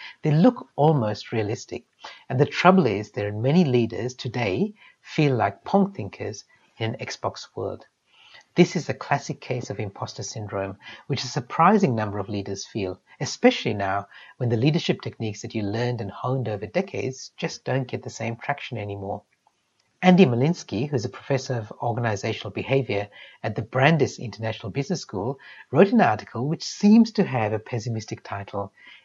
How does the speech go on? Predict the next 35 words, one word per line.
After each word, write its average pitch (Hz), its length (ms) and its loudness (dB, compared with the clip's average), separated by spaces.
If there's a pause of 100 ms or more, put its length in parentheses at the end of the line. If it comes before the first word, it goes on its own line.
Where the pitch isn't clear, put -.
(160)
Everyone 143 460 4
Suffers 113 480 -6
from 107 220 -8
Imposter 104 440 -8
Syndrome. 101 520 -12 (520)
But 208 260 6
he 190 100 0
goes 175 320 2
on 113 260 -2
to 120 400 -4
offer, 117 440 -4 (360)
uh, 110 120 -4
some 139 260 -4
solutions 123 580 -2
and 135 160 -4
ends 120 220 -4
on 107 80 -4
a 110 40 -4
positive 110 420 -8
note. 170 340 0
He 190 100 2
says, 123 420 -4 (680)
"Next 185 260 2
time 113 340 -4
you're 143 200 8
in 175 80 6
a 123 40 0
situation 104 640 -4
that 131 120 -6
feels 104 260 -4
completely 151 500 0
outside 113 320 -2
your 98 100 -8
comfort 127 400 -6
zone, 131 360 -6